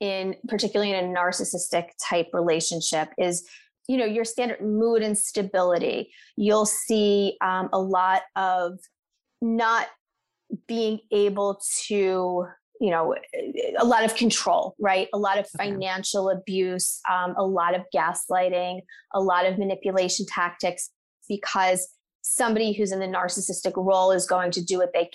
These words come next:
Speaker 1: can to keep that person in their role. And the reason why it's super toxic in a trauma bond is because the other person is also simultaneously, but not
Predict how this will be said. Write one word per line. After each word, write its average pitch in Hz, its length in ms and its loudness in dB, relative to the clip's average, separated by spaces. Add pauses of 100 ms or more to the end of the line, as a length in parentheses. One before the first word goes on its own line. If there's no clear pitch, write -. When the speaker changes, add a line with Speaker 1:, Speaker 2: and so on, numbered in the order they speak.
Speaker 1:
can 180 240 -2
to - 100 -6 (100)
keep - 280 -6
that 175 220 0 (100)
person 180 400 -2
in 180 280 -2
their 233 240 4
role. 165 340 2 (320)
And 226 160 2
the 226 80 -2
reason 277 380 2
why 233 160 2
it's - 480 -6
super 220 280 -2
toxic 190 520 -2
in 175 60 0
a 170 60 -2
trauma 262 440 2
bond 180 240 0
is 175 100 -4
because 202 300 -8
the 214 160 -6 (120)
other 330 440 2
person - 440 -6 (1000)
is 247 200 2 (160)
also 330 360 2
simultaneously, 196 1400 -2 (140)
but 208 240 2 (100)
not 214 540 2